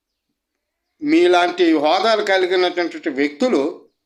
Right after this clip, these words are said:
ప్రజలకి మంచి సందేశం వెళ్ళాలి, మంచి ఆలోచన విధానం వెళ్ళాలి. మీకు కూడా ఓపిక,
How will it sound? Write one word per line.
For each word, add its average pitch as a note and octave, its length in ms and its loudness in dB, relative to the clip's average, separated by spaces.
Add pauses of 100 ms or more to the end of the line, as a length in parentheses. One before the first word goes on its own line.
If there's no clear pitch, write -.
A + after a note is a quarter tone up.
(800)
ప్రజలకి A#3 520 -2
మంచి G#3 380 -4
సందేశం F#3 520 -2
వెళ్ళాలి, D#3+ 420 2
మంచి E3+ 300 -2
ఆలోచన E3+ 440 0
విధానం D3+ 360 -2
వెళ్ళాలి. C#3+ 340 0
మీకు E3+ 400 -2
కూడా F#3+ 200 -2
ఓపిక, F3+ 760 -2